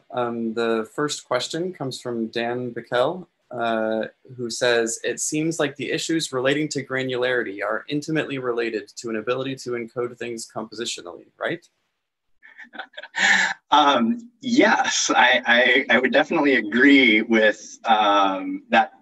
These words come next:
Speaker 2: characterization. Um, I, I think that, you know, one of the problems when you start actually opening the doors to sort of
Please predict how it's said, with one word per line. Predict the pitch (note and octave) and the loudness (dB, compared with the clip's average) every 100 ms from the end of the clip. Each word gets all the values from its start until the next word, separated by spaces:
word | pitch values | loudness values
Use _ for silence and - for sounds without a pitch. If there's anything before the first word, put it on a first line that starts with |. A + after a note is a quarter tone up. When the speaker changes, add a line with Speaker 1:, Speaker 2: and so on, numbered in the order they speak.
| - | -4
Speaker 2:
characterization. | - C3 - A#2+ G#2 G#2 A#2 - G2 F2+ - - - - _ | 4 4 4 2 2 4 2 2 -2 -6 -14 -20 -20 -20 _
Um, | - C4+ - - _ _ - | 4 6 4 -2 _ _ -4
I, | - - | -2 2
I | - | 2
think | - B3 - | 4 2 4
that, | - D4+ - _ _ _ _ _ _ - | 2 2 -2 _ _ _ _ _ _ 0
you | |
know, | C3+ C3 | 2 4
one | D3+ | 4
of | D#3 | 4
the | |
problems | B2+ - - C#3+ B2+ | 2 4 4 4 2
when | B2+ | 0
you | A#2 | 0
start | - - - - | 2 4 4 2
actually | - - - - | 2 2 0 0
opening | B2+ D3+ C3 A#2+ | -2 0 -2 -2
the | |
doors | F#2+ A2 A2 A2 G#2 | -2 2 2 2 -2
to | - G#2+ | -4 -4
sort | - A2 | -2 0
of | G2+ | 0